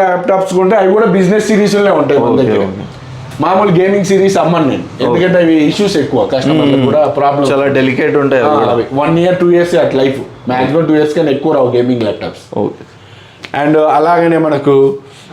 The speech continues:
Speaker 1: చాలా మోడల్స్ ఉన్నాయి, యోగా సిరీస్ కూడా ఉన్నాయి మన దగ్గర. ఇప్పుడు Lenovo Yoga టూ సిక్స్టీ. యోగా అంటే త్రీ సిక్స్టీ డిగ్రీస్ వస్తుంది, టచ్ ఉంటుంది.
Speaker 2: ఓకే.
Speaker 1: Lenovo Yoga టూ సిక్స్టీ,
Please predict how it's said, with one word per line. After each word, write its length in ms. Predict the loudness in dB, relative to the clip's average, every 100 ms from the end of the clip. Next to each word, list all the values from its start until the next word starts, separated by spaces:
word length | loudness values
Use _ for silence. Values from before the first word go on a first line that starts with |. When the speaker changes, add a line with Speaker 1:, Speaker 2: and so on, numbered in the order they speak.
| -18 -18 -16 -18 -18 -20 -20 -20 -20 -20 -6 -2
Speaker 1:
చాలా 180 | 0 0
మోడల్స్ 240 | 0 -2 -2
ఉన్నాయి, 160 | 0 0
యోగా 240 | 2 2 0
సిరీస్ 260 | 0 0 2 2
కూడా 120 | 2 0
ఉన్నాయి 160 | 0 0
మన 80 | 0 0
దగ్గర. 200 | 0 0 -2 -6 -18 -20 -20 -20 -6 -2
ఇప్పుడు 180 | 2 2 2 2 2
Lenovo 400 | 2 2 0 2 2 2
Yoga 260 | 2 2 0 -4 -6 -2
టూ 100 | 0 0
సిక్స్టీ. 280 | -2 -4 -8 -8 -18 -20 -20 -20 -20 -20 -20 -20 -10 -2
యోగా 240 | 0 2 2 0
అంటే 140 | -2 -2
త్రీ 100 | -2 -2
సిక్స్టీ 220 | -2 -2 -2
డిగ్రీస్ 280 | 0 0 0
వస్తుంది, 260 | -2 -2 -2
టచ్ 220 | -2 -2 -2
ఉంటుంది. 300 | 0 -2 -4 -8 -10 -4 -2
Speaker 2:
ఓకే. 260 | -2 -2 -4 -4 -2
Speaker 1:
Lenovo 340 | 0 2 2 2 2
Yoga 240 | 2 0 0 0
టూ 80 | 0 -2
సిక్స్టీ, 280 | -4 -8